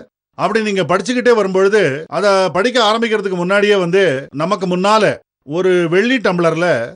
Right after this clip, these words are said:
குடிக்கிற ஜலம் நீங்க வச்சுக்கணும். ஒரு அரை டம்ளர் தண்ணி நீங்க வச்சுக்கிட்டு அதுல ரெண்டு துளசி இலையை போட்டு வைக்கணும். அதுக்கப்புறம் இந்த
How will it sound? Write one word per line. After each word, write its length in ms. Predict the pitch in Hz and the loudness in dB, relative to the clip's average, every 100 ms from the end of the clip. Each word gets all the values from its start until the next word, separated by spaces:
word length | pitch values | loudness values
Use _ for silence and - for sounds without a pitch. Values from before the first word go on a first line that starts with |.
| _ - | _ -8
குடிக்கிற 440 | 208 247 214 196 | -4 -2 0 0
ஜலம் 340 | 139 147 180 165 | 0 -2 0 -2
நீங்க 140 | 131 | -4
வச்சுக்கணும். 380 | 107 95 78 _ _ - | -6 -12 -18 _ _ -6
ஒரு 200 | 156 156 | 0 2
அரை 220 | 147 180 | 2 0
டம்ளர் 360 | 190 190 202 175 | 0 0 -2 -2
தண்ணி 160 | 190 | -2
நீங்க 180 | 180 156 | -2 -2
வச்சுக்கிட்டு 380 | 147 143 139 214 240 - - | -2 -4 -6 -6 -6 -18 -8
அதுல 360 | 180 226 226 | -2 2 2
ரெண்டு 240 | 202 190 170 | 2 2 0
துளசி 320 | 202 247 247 | 0 -2 0
இலையை 220 | 190 151 131 | 2 2 0
போட்டு 240 | 123 113 | -2 -4
வைக்கணும். 280 | 90 90 - _ _ _ _ _ _ _ - | -6 -12 -18 _ _ _ _ _ _ _ -4
அதுக்கப்புறம் 460 | 196 226 226 269 | -2 0 0 0
இந்த 100 | 226 | 0